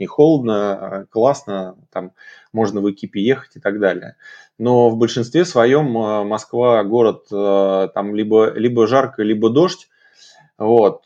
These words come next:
э, и, а, выгода от мотоцикла достаточно сомнительной становится, потому что в любом случае ты, э, едешь, э, в достаточно сильном трафике, ка-, обычно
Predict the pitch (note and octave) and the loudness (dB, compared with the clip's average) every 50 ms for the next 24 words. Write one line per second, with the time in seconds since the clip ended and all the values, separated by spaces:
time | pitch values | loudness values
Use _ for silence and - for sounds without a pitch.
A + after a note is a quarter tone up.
0 | - - G2+ G2+ G2+ G2+ G2+ G2+ G2 G2 G2 G2 G2 G2 G#2 - - - G#2+ A2 | -12 -8 -6 -4 -2 -2 -2 0 0 0 0 0 0 -2 -2 -4 -6 -8 -6 -4
1 | G#2+ G#2+ A2 G#2+ G#2+ G#2+ G#2 - - _ _ _ _ _ _ _ _ _ _ _ | -2 0 0 0 0 -2 -4 -8 -14 _ _ _ _ _ _ _ _ _ _ _
2 | _ _ _ _ _ _ _ _ _ _ _ _ _ _ _ _ _ _ _ - | _ _ _ _ _ _ _ _ _ _ _ _ _ _ _ _ _ _ _ -20
3 | - - - - - - - - - - - _ - A2+ A#2 A#2 A#2 A2+ G#2+ C3+ | -20 -20 -20 -20 -20 -20 -20 -20 -20 -20 -20 _ -2 2 4 6 6 6 4 4
4 | D#3 D3+ C#3 A#2 A#2+ A#2 - - B2+ A#2 C3 C3 B2+ - C#3+ - A#2+ A2 G#2+ A2 | 2 2 4 4 4 2 2 0 -2 0 0 0 0 0 -4 0 0 2 2 0
5 | A2 - C#3 A#2+ A2+ - - A#2+ G#2 - - A#2+ C3+ C#3+ C3 B2+ - G#2+ G#2 G2+ | 0 0 -2 -2 -2 -2 -8 -8 -6 -4 -2 -2 -2 -2 -6 -6 -6 -6 -4 -4
6 | G2 - - A2 A#2 C3+ D#3 E3+ D#3 B2+ A#2 - A#2 G2 - - - G2+ G2+ A#2 | -6 -4 -2 -2 0 0 0 0 0 -2 -2 -4 -4 -4 -4 -4 -6 -6 -4 -4
7 | A#2 A#2 - - - A2 G#2+ G#2+ G#2 G2+ G#2 A2 A2 A#2 C3+ C3+ B2+ B2+ - A#2 | -6 -8 -8 -4 -2 0 2 4 2 2 0 -2 -2 0 -2 -2 -4 -4 -2 -2
8 | A2 G2 - - G#2+ G2+ G2 - - G#2+ G#2+ A2 G#2+ G#2 G#2 G#2 G2+ G2+ G2+ G2+ | -2 -2 -4 -4 -2 -2 -2 -2 -4 -2 0 2 2 2 4 4 4 4 4 4
9 | G2+ G2+ A2 A#2 A2 G#2+ G2+ E2+ - - - - _ _ _ _ _ _ _ _ | 2 2 2 0 2 2 0 -2 -2 -8 -10 -14 _ _ _ _ _ _ _ _
10 | _ _ _ _ _ _ _ _ _ _ _ _ _ - - - A2 G#2 G#2 G2+ | _ _ _ _ _ _ _ _ _ _ _ _ _ -14 -8 -4 -2 0 2 2
11 | G2+ G2+ G2+ G2 F#2+ G2+ A#2 A2 - - A2+ F#2+ - - A2+ G#2 - - B2 G#2+ | 2 4 4 2 2 2 0 0 2 -2 -2 -2 -2 -6 -6 -6 -4 -4 -4 -4
12 | G2+ G2 G2 - C3 D3+ E3+ D#3+ - D3+ - B2 A2+ - - A#2+ A#2 A#2 A2+ - | -4 -6 -4 0 2 2 2 0 -2 -8 -8 -8 -6 0 2 2 2 2 2 0
13 | - G#2+ A2+ B2 B2 B2 - - A2 G#2 G2+ G2 F#2+ | 0 0 2 0 0 0 -2 -6 -6 -4 -4 -4 -4